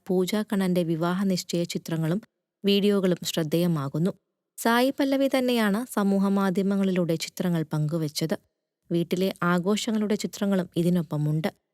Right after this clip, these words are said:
വടംവലിയും ഡാൻസുമൊക്കെയായി സഹോദരിയുടെ വിവാഹം സായി കെങ്കേമമാക്കി. വിവാഹ നിശ്ചയത്തിനായി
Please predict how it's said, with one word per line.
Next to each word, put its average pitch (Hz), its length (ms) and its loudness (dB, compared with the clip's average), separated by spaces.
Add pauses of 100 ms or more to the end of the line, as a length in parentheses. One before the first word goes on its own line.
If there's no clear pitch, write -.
(280)
വടംവലിയും 269 760 2
ഡാൻസുമൊക്കെയായി 220 1080 0
സഹോദരിയുടെ 196 840 0
വിവാഹം 180 600 0
സായി 170 440 0 (160)
കെങ്കേമമാക്കി. 165 840 0 (420)
വിവാഹ 180 400 2
നിശ്ചയത്തിനായി 214 680 -2